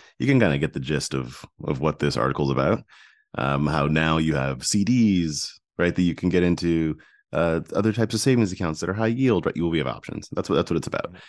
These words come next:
W-, the reason I brought this up around risk, because there was one part of this that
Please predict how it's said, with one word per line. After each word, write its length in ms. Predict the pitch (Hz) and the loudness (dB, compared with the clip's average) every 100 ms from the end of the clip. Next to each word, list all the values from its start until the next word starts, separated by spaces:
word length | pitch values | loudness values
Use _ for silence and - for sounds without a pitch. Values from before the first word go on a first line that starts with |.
| - - _ - | -20 -20 _ -2
W-, 180 | 90 - - | -2 -2 0
the 100 | 92 | 4
reason 220 | 110 160 | 6 6
I 60 | 170 | 6
brought 200 | 113 95 | 4 2
this 140 | 85 | 2
up 160 | 87 78 | 0 2
around 260 | 76 69 | 2 2
risk, 260 | 90 82 - | 2 0 -2
because 220 | 78 80 | -6 -6
there 100 | 76 | -2
was 160 | 80 78 | -2 -4
one 440 | 76 90 123 156 | -2 2 4 4
part 260 | 151 95 85 | 2 2 2
of 80 | 78 | 0
this 220 | 78 - | -2 -2
that 160 | - | -8